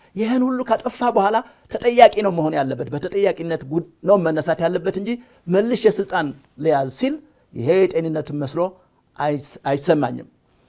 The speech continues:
እና፣ እ፣ ከሌሎች ኃይሎች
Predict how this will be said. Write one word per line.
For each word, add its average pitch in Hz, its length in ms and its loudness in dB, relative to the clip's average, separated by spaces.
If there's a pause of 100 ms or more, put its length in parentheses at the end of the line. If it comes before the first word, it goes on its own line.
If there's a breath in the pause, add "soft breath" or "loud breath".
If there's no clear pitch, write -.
(220 soft breath)
እና፣ 180 140 0 (1400)
እ፣ 165 100 6 (580)
ከሌሎች 202 440 10 (720)
ኃይሎች 139 420 -2